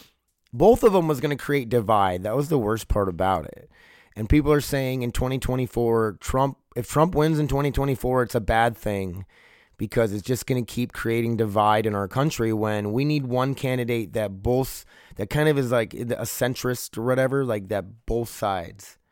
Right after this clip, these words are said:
can be, and they're probably gonna have to be a Democrat, believe it or, in my opinion, and I'm not gonna try to explain my <laughs> opinion on that right now. It's just too deep. But I'm saying is, uh,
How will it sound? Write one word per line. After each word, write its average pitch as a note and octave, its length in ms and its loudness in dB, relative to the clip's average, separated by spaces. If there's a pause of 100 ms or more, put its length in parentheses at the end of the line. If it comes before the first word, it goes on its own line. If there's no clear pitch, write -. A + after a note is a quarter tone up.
(600)
can G2+ 160 -6
be, G#2 640 -6
and A2+ 80 -6
they're A#2+ 80 -4
probably E3+ 260 2
gonna D3 160 0
have B2 260 -2
to - 60 -10
be G#2+ 140 -2
a G#2 40 -2
Democrat, G#2 800 -4 (1300)
believe A2+ 260 0
it G#2+ 40 0
or, G2+ 60 -4
in A#2+ 120 0
my B2+ 140 4
opinion, G#2+ 580 0
and G#2 140 -6
I'm B2 120 -2
not A#2+ 120 -2
gonna A2+ 140 -4
try A2+ 140 -2
to A2+ 40 0
explain G#2+ 400 -6
my G2+ 120 -2
<laughs> G2 60 -4
opinion A#2+ 400 -4
on A2 120 -6
that G2 160 -10
right F#2+ 200 -8
now. G2 280 -12
It's F#2+ 140 -18
just - 180 -16
too A2+ 80 -10
deep. G#2+ 280 -10 (1160)
But A2 240 0
I'm A2+ 140 0
saying A#2 400 -4
is, G2+ 540 -8 (1120)
uh, E2 440 -12